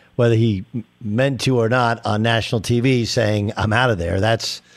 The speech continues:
that's, that's not a g-, not a great thing. Um,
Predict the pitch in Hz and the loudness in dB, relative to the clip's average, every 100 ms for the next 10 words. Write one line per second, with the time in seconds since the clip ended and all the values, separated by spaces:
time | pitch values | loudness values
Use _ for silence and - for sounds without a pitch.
0 | - - - - _ - 113 - 131 117 | -20 -20 -20 -20 _ -6 -4 -2 -2 -2
1 | - 120 110 127 - 143 151 143 127 104 | 0 0 0 -2 0 2 4 2 2 2
2 | 123 104 - 113 92 82 87 _ _ _ | 0 0 -4 -4 -2 -6 -10 _ _ _
3 | _ _ _ _ 113 113 113 110 104 | _ _ _ _ -4 -2 0 -2 -4